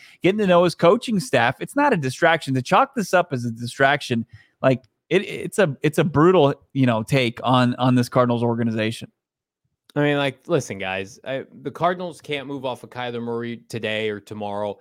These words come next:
Speaker 2: but, like, they're gonna have a decision to make next spring. They wanna keep Kyler Murray as their quarterback. Jonathan Gannon,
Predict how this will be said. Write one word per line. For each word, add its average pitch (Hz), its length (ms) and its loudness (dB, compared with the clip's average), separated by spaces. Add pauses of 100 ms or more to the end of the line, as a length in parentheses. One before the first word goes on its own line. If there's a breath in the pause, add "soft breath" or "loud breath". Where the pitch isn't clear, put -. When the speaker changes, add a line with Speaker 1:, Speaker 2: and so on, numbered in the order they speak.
(340)
Speaker 2:
but, 127 120 -4
like, 127 280 -6
they're 147 120 -2
gonna 151 160 -2
have 139 100 -2
a 131 60 -8
decision 120 420 -6
to 113 60 -4
make 110 240 -6
next 107 220 -8
spring. 104 420 -10
They 127 100 0
wanna 127 300 -4
keep 113 240 -16
Kyler 104 260 -8
Murray 92 240 -12
as 87 80 -20
their 92 100 -16
quarterback. 78 600 -18
Jonathan 117 400 -2
Gannon, 104 420 -4